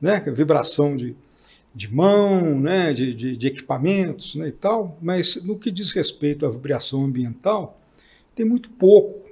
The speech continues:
E o que mais existe aqui hoje no Brasil, principalmente, é o que tem a ver com vibração devido a desmonte de rocha.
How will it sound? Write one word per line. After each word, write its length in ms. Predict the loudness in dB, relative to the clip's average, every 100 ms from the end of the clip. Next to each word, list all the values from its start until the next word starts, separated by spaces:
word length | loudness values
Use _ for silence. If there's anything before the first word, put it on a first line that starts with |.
| -20 _ _ -12
E 180 | -6 -6
o 60 |
que 140 | -2 0
mais 400 | 2 2 2 0
existe 520 | -4 -4 -2 -2 -2
aqui 120 | 0
hoje 160 | -2 -2
no 60 |
Brasil, 460 | -4 -4 -4 -6 -4
principalmente, 680 | -4 -2 -2 -2 -4 -2 -2
é 60 |
o 60 | -2
que 80 | -2
tem 120 | -2
a 80 | 0
ver 240 | 0 0
com 160 | 0 -2
vibração 580 | 0 0 0 -2 -4
devido 460 | 0 -2 0 -2 -2
a 160 | -2 -2
desmonte 480 | -2 -2 -4 -6
de 80 | -6
rocha. 540 | 0 2 2 -4 -12